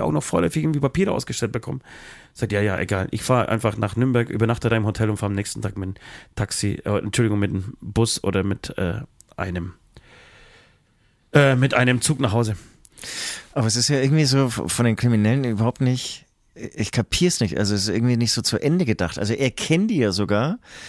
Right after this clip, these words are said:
Speaker 1: Ja, total.
Speaker 2: Was, was sollte das dann mit irgendwie
Speaker 1: Ja,
Speaker 2: ausziehen?
Speaker 1: vielleicht wollen sie sich dann einfach aus dem Staub machen und halt nie wieder kommen.
Speaker 2: Und einfach Zeit gewinnen.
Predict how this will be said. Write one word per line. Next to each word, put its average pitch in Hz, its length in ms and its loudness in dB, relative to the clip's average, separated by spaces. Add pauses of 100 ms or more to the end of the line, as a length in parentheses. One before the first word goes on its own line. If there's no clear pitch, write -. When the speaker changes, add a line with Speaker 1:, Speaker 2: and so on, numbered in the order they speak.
(100)
Speaker 1:
Ja, 131 180 2
total. 127 240 4 (120)
Speaker 2:
Was, 117 40 2
was 127 180 4
sollte 143 220 2
das 156 200 2
dann 143 420 2
mit 127 180 0
irgendwie 120 380 2
Speaker 1:
Ja, - 80 0
Speaker 2:
ausziehen? 135 220 2
Speaker 1:
vielleicht 185 260 4
wollen 196 160 6
sie 202 100 4
sich 190 160 2
dann 180 200 2
einfach 156 260 0
aus 156 100 2
dem 143 80 0
Staub 190 300 0
machen 123 240 2
und 113 100 0
halt 117 160 -6 (580)
nie 147 160 2
wieder 139 140 2
kommen. 139 260 -4
Speaker 2:
Und 107 180 0
einfach 113 240 0
Zeit 113 280 0
gewinnen. 90 400 0